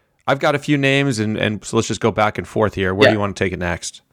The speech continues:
Speaker 2: I kinda wanna go back to Devin Vassell, who's been mentioned every single week, but I think we have to go back to him
Speaker 1: Yes.
Speaker 2: because basically what he did in his last game, I think it was nineteen points, eight rebounds, two steals, two blocks, and four triples. Like, this is who he is.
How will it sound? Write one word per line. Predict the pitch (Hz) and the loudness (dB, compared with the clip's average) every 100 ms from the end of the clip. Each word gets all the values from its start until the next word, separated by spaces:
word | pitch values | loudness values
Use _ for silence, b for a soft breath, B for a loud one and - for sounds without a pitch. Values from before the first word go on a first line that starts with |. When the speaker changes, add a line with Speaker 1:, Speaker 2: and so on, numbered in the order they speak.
| - | -4
Speaker 2:
I | 123 | -2
kinda | 180 202 | -2 0
wanna | 185 | 0
go | 151 | 0
back | 139 139 | 0 -2
to | 127 | 0
Devin | 120 123 117 | 0 0 -2
Vassell, | 113 101 107 113 | 0 2 4 2
who's | 113 - | 0 2
been | 110 104 - | 0 0 -2
mentioned | 104 110 - 104 101 | 0 0 0 -4 0
every | 107 117 113 | 2 2 2
single | 117 107 95 | 2 4 4
week, | 95 98 - | 4 2 2
but | 98 | 2
I | |
think | 98 127 | 2 0
we | 120 | 0
have | 90 95 98 - | 2 2 0 -4
to | 101 | 0
go | 107 | 2
back | 92 92 - | 4 2 2
to | 110 | 2
him | 101 | 2
Speaker 1:
Yes. | 98 | 4
Speaker 2:
because | 104 101 98 - b b b - | 4 4 0 -10 b b b 0
basically | 123 160 196 | 2 4 2
what | 139 127 | 4 4
he | 139 | 4
did | 120 123 | 4 4
in | |
his | 113 104 | 2 2
last | 104 101 107 | 4 4 4
game, | 117 113 120 120 - | 2 2 2 -2 -6
I | 113 | -2
think | 135 151 | 2 2
it | |
was | 120 95 | 2 2
nineteen | 101 127 101 143 127 | 0 0 0 -4 -4
points, | - 120 123 120 - 110 | -2 0 0 -4 0 2
eight | 120 87 | 2 2
rebounds, | 113 113 113 113 117 120 - - | -2 2 4 4 2 -2 -12 -8
two | - 139 143 | 0 0 0
steals, | - 123 127 127 127 B B - | 2 6 6 4 0 B B 0
two | 147 131 | 2 4
blocks, | 123 123 139 - - | 6 6 4 0 0
and | 113 - | 0 4
four | 117 123 | 4 4
triples. | 123 117 135 135 120 | 2 2 4 4 6
Like, | 101 - | 4 4
this | 127 135 | 2 2
is | 113 | 2
who | 131 123 | 4 6
he | 120 98 | 6 8
is. | 104 113 113 | 8 6 2